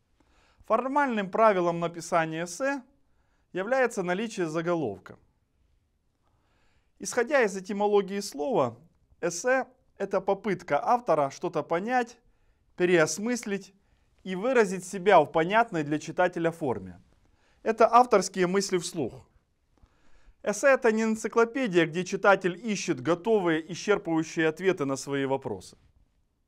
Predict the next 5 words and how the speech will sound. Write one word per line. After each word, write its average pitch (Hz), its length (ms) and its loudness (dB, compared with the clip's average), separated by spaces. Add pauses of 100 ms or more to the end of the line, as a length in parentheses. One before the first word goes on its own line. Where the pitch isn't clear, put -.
(920)
Поскольку 226 420 -4
эссе 185 440 2
имеет 185 280 0
свободную 170 520 0
структуру, 233 600 -6